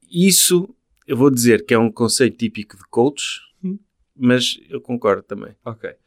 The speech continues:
Speaker 1: Não, não ganhamos nada em estar a... a... Com
Speaker 2: As
Speaker 1: inveja.
Speaker 2: conspirações são más para ti, opta por frutos secos.
Speaker 1: Hã?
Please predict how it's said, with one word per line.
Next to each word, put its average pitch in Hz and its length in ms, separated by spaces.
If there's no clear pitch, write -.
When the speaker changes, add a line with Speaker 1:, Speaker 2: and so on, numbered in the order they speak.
Speaker 1:
Não, 127 280
não 139 240
ganhamos 127 360
nada 113 280
em - 20
estar 104 260
a... 95 120
a... - 400
Com - 60
Speaker 2:
As 123 80
Speaker 1:
inveja. 95 40
Speaker 2:
conspirações 170 760
são 135 120
más 120 360
para - 180
ti, 131 400
opta 135 380
por 135 200
frutos - 480
secos. - 440
Speaker 1:
Hã? 196 200